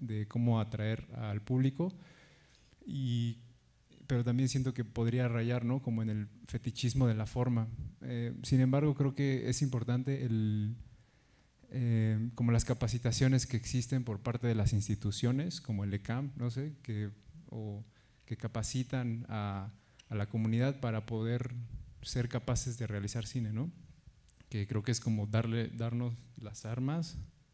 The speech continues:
de poder realizar. Y, y, y finalmente, pues, igual rescato lo que, lo que dices de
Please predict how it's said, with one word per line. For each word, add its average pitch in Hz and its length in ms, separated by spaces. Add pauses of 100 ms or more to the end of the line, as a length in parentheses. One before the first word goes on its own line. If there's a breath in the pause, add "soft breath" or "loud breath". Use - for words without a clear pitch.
de 117 120
poder 110 540 (140)
realizar. 107 580 (920 loud breath)
Y, 123 640 (600)
y, 127 400 (720)
y 139 120
finalmente, 131 580
pues, 120 480 (300)
igual 120 460 (280)
rescato 120 340
lo 113 100
que, 110 240
lo 113 140
que 120 80
dices 120 300
de 104 200